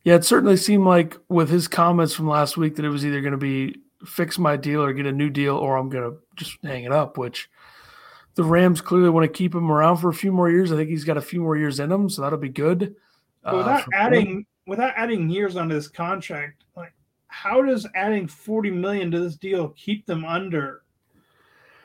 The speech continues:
Speaker 2: the
Speaker 1: Well, there's
Speaker 2: cap?
Speaker 1: a, you know, there's a lot of different things you can do with the salary cap. Um,
Speaker 2: I mean, I, I'm sure
Speaker 1: so
Speaker 2: there could be thirteen point three or whatever to each year,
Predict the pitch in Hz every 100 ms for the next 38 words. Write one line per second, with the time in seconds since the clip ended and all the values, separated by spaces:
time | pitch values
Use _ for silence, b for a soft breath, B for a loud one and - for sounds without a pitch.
0 | b b 165 151 269 240 220 190 196 -
1 | - 240 202 180 170 151 143 131 135 131
2 | 131 123 123 120 120 120 107 104 - 151
3 | 120 - - - 131 117 113 107 - 117
4 | 117 - - - _ 143 123 117 113 113
5 | 110 - _ _ _ _ _ _ _ _
6 | - - 160 151 151 156 160 156 175 180
7 | 165 151 - 160 151 - 175 156 - 170
8 | 160 151 - 156 151 165 160 156 147 151
9 | 147 147 147 - 165 175 143 - 170 160
10 | 165 165 147 135 139